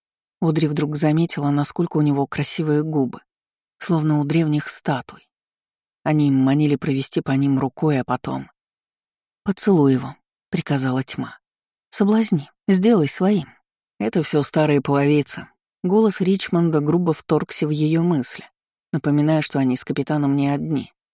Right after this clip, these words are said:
Более того, находятся в чужом доме. Девушка вздрогнула. «Что?» «Отец не желает ремонтировать полы,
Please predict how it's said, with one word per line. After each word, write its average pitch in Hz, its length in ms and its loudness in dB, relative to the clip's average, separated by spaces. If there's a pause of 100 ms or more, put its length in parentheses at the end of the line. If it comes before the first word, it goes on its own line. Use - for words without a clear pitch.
(360)
Более 147 320 0
того, 127 240 -4
находятся 147 580 -4
в - 60 -8
чужом 151 460 -2
доме. 156 340 -4 (580)
Девушка 147 460 -2
вздрогнула. 143 640 -2 (340)
«Что?» - 320 -8 (1120)
«Отец - 400 -4
не 175 120 4
желает 160 360 2
ремонтировать 139 640 0
полы, 123 360 -4